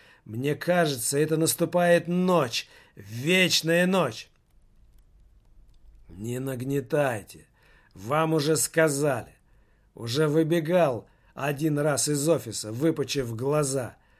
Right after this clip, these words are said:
воскликнул Маркетинг. Тон его был грубым. «Больше этот опыт не повторится. Я не дам ему повториться.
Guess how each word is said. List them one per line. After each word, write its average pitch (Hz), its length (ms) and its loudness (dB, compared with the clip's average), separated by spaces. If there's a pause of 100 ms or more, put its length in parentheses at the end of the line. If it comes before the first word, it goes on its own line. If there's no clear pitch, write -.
(440)
воскликнул 139 680 -2
Маркетинг. 123 680 -4 (520)
Тон 170 260 2
его 127 280 -4
был 127 220 -4
грубым. 120 500 -2 (520)
«Больше 147 720 2
этот 127 440 -4
опыт 151 440 -2
не 120 140 -4
повторится. 143 760 -2 (540)
Я 127 320 -4
не 165 180 2
дам 156 420 2
ему 127 260 -4
повториться. 135 800 -2